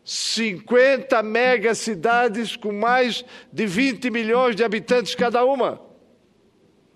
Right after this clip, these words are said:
Cinquenta megacidades com mais de vinte milhões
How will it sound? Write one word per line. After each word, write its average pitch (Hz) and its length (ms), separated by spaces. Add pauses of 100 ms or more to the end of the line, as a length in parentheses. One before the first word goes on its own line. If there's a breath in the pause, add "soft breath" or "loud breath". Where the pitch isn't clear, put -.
(800 soft breath)
Cinquenta 240 1400 (400)
megacidades 208 1600 (560 soft breath)
com 180 160
mais 214 680 (300 soft breath)
de 165 160
vinte 202 460
milhões 190 840